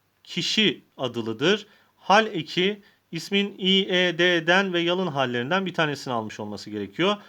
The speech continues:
Burada ona demiş arkadaşlar. Yönelme hal ekini almış bir zamir karşımıza çıkıyor. Kişi zamiridir o. Ben, sen, o, biz, siz, onlar. Bundan demiş arkadaşlar. Üçüncü öncülde hal eki almış işaret zamiridir.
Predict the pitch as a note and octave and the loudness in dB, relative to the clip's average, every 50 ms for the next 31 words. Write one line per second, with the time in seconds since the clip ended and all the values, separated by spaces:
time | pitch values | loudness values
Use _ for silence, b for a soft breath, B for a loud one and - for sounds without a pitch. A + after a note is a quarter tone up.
0 | B B B B B _ - C#3+ D3 F#3 B3 B3 A3 F3+ F#3+ G3 A3 A#3 - _ | B B B B B _ -14 -8 -4 0 4 4 4 6 6 4 4 2 -4 _
1 | _ _ _ _ _ _ _ _ _ _ _ - D#3+ E3+ F#3+ G#3+ A3 G#3+ F#3+ - | _ _ _ _ _ _ _ _ _ _ _ -2 0 4 6 8 8 8 6 2
2 | _ - - B2+ C3 B2 B2 A#2 - - C3 A#2 A#2 - C3 A#2 A#2 A2+ - - | _ -10 -4 -2 -2 -2 -2 -4 -4 -4 -4 -4 -4 -2 -2 -2 -2 -2 0 2
3 | F#3 G3+ G3+ F3 D3+ D#3+ E3+ F#3 G3 G3 G3 G#3+ G3 E3+ F#3 F3 D#3+ C#3+ D3 - | 2 2 2 2 0 0 2 2 0 0 0 0 0 0 0 0 0 -4 -6 -6
4 | D3 D3 D3 D#3 E3 F3 F#3 F3+ - - F#3 F3+ D3+ C#3 D#3 D3+ D#3 D3 B2+ - | -4 -2 -2 -2 -2 -2 -4 -6 -6 -6 -6 -6 -2 -2 -2 0 0 0 -2 -4
5 | - - _ - C3 A2+ A2 - - A2+ G#2+ F#2+ G2 G#2+ F#2+ - - - - A#2 | -12 -16 _ -4 -4 -4 -4 -4 -8 -12 -12 -12 -12 -12 -12 -12 -14 -8 -4 -2
6 | B2+ D3+ F#3 G3 B B B B B - - - - G3 E3 D#3 C3 A#2+ A2+ A2 | 0 0 -2 -2 B B B B B -10 -8 -6 -4 -2 -2 -2 -2 -2 -4 -6
7 | G#2+ G2+ A2 G#2+ - - A#2+ C3 D#3+ D3+ D3+ D#3 D3 C3+ - B2+ B2 C#3 D#3 E3+ | -6 -8 -10 -10 -8 -4 -4 -2 0 2 2 2 2 2 -2 -6 -4 -4 -4 -6
8 | - - - A#2+ A#2 A#2 A2 G#2 G#2 A#2 E3 F#3+ F#3 b b b b b b b | -6 -8 -8 -6 -4 -4 -4 -4 -2 -2 -2 -4 -4 b b b b b b b
9 | - D3+ F#3 G3 F#3+ G#3 A3+ A3+ A3+ A3 F3+ D3+ D#3 D#3 D3 - C#3+ C#3 B2+ - | -6 -2 0 2 6 6 6 6 6 2 0 0 0 0 0 0 0 0 0 0
10 | C#3+ C3+ C3+ B2+ - - E3+ D3+ D3+ - - E3 D#3+ E3 D#3+ D#3 C#3+ C#3+ C#3+ F3+ | -2 -2 -2 -2 -2 -2 -2 -2 -2 -4 -6 -4 -2 0 0 0 -2 -2 -2 0
11 | E3 C#3+ E3+ E3+ D#3+ D#3+ - D#3 C#3 C#3 F3+ F#3 - - D#3 - - D#3 D3+ D#3+ | 0 2 2 0 0 0 0 0 0 0 -2 -4 -6 -6 -6 -2 0 2 2 2
12 | D3+ D3+ - B2+ A#2+ B2+ C#3 E3+ G3 | 0 -2 -4 -6 -4 -2 0 0 -2